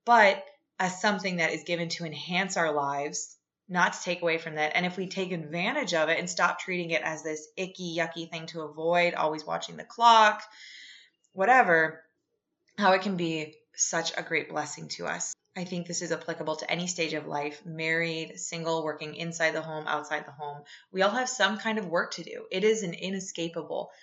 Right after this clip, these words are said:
part of life. That's the first sort of theme I want to explore, is first that the fact that work is unavoidable. I think we've all met individuals, uh,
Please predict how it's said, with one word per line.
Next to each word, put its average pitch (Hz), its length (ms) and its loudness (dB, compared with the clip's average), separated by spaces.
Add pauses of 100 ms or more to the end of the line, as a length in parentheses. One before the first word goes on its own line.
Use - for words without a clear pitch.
(220)
part 160 220 0
of 139 100 -8
life. - 400 -6 (540)
That's 233 240 4
the 202 60 0
first - 580 0 (460)
sort 180 200 -2
of 165 140 -2
theme 170 260 -4
I 156 100 2
want 156 220 0
to 151 60 0
explore, 156 520 -2
is 165 220 -4 (340)
first 220 220 0
that 277 140 -4
the 208 60 -2
fact 151 320 4
that 151 240 -6
work 170 320 -2 (640)
is 165 200 -6
unavoidable. - 920 -4 (420)
I 185 60 -2
think 180 240 -4
we've 190 240 -4
all 165 220 2
met 156 220 -4
individuals, 160 1040 -4 (460)
uh, 156 220 0